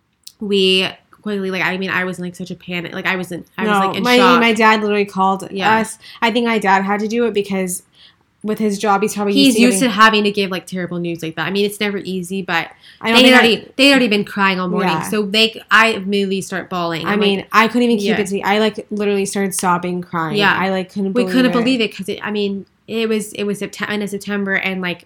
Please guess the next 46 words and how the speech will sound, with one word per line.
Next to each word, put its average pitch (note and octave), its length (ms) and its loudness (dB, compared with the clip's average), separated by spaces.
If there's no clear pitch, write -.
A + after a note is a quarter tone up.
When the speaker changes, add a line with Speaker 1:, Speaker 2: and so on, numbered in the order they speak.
Speaker 1:
she - 240 -6
didn't F#3 160 -6
even F3+ 180 -6
make F3 160 -6
it - 120 -12
two E3+ 160 -12
months - 400 -14
la-, F3 260 -12
later. F3 420 -10
So G#3+ 580 2
we G#3+ 580 -2
got, - 240 -8
like, F3+ 180 -10
gathered G3+ 360 -2
over A3 140 -4
stuff. G3+ 200 -8
We G3 260 -6
literally G3 280 -4
got F#3+ 120 -6
in - 80 -8
the G3+ 60 -8
car, F3+ 600 -4
drove G3 200 -6
over F#3+ 160 -4
there, F#3 160 -2
and F#3+ 260 -6
this G3 140 -6
is G3 80 -8
the G3 100 -6
worst G3 300 -6
part, F3+ 240 -6
is F3 80 -8
that E3+ 360 -4
we, G#3+ 380 2
since G#3+ 240 -4
she A3+ 100 -2
was A3 100 -2
at G#3+ 40 -2
the G#3+ 80 -6
urgent G3 300 -4
care G3+ 320 -2
and F#3+ 100 -4
everything G3 240 -4
with F#3 140 -8
covid, F#3+ 440 -6
which, F#3 340 -12